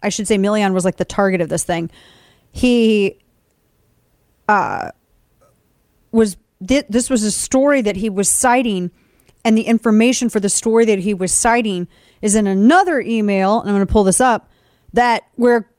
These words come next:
the, uh, what is it, Fritch was pushing this for,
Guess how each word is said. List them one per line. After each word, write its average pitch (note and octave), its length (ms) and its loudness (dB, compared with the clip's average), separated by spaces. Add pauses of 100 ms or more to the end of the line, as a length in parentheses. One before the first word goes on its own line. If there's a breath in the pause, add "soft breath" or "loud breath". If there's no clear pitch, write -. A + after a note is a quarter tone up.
(180)
the, A#3+ 240 -2
uh, G3+ 180 4
what G#3 160 0
is G3 100 0
it, F#3+ 120 -4
Fritch - 360 -4
was A3 140 -2
pushing G3 400 -2
this - 380 -6 (320)
for, C4 340 0